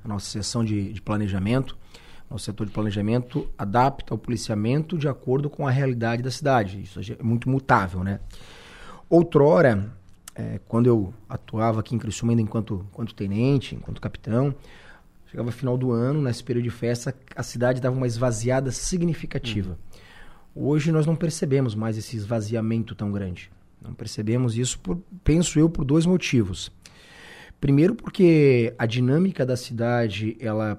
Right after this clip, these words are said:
Speaker 1: permanece, pelo fato da cidade ter crescido, né? O
Speaker 2: Uhum.
Speaker 1: comércio continua, a indústria continua, a prestação de serviço continua, por, por, por mais que muito dessas, as empresas, principalmente, hum,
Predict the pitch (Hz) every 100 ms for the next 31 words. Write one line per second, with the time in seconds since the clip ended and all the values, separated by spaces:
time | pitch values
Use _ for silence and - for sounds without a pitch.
0 | - 117 117 107 113 208 - - - 117
1 | - - 117 - - 110 - 151 185 160
2 | 120 92 131 120 131 123 - 120 107 107
3 | 123 151 135 120 110 104 - - - -
4 | 110 117 110 139 151 - 120 113 107 -
5 | 117 - 110 110 151 160 143 123 107 -
6 | 110 107 - 147 - 120 113 117 - 113
7 | - 110 147 131 - _ - 139 113 107
8 | - 110 107 - - - 98 101 127 120
9 | - 113 139 127 120 - 107 - - -
10 | - - - 101 110 - 135 147 120 -
11 | 113 - 104 123 123 123 107 98